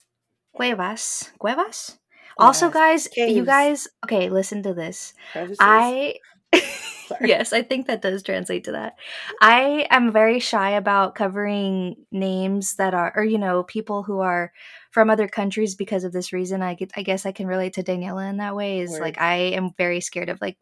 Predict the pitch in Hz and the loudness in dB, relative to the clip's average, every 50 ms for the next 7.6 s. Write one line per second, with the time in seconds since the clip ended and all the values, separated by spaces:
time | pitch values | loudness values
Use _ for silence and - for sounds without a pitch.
0 | _ - 202 196 185 - - 185 185 - 185 - - 196 202 - - 240 247 247 | _ -6 -6 -6 -6 -6 -8 -10 -10 -10 -10 -10 -10 -12 -10 -4 0 2 4 4
1 | 247 233 - - 214 214 226 240 254 269 277 - - 269 233 226 - 262 254 - | 4 2 2 4 4 6 6 4 2 0 -4 -2 0 2 2 2 2 -2 -4 -2
2 | - 220 226 214 233 226 220 214 208 214 214 208 202 196 190 190 190 190 185 185 | 0 2 2 2 2 2 2 4 4 4 2 2 0 0 0 -2 -2 -2 -2 -2
3 | 185 180 190 196 - - 196 190 185 180 185 190 190 - 220 202 190 185 - 220 | -2 -4 -4 -6 -6 -6 -6 -4 -4 -4 -4 -4 -2 2 2 2 2 2 0 0
4 | 247 - 175 165 - - - - - 220 - 269 - - 254 240 247 254 254 240 | 0 0 -2 -4 -6 -6 -10 -14 -16 -12 -12 -8 -6 -6 -2 0 2 2 4 4
5 | 247 247 - 262 254 254 262 226 240 233 262 - - - - - - - - 196 | 2 2 0 -2 -2 -2 0 2 4 4 4 2 0 -6 -12 -12 -10 -10 -10 -8
6 | 180 - 226 233 214 214 196 190 156 147 165 - - - - - - - - - | 0 4 6 6 6 6 2 -2 -6 -8 -14 -20 -20 -20 -20 -20 -20 -20 -20 -18
7 | - - - 226 226 220 214 208 202 196 - | -14 -2 2 4 6 6 6 4 2 0 -2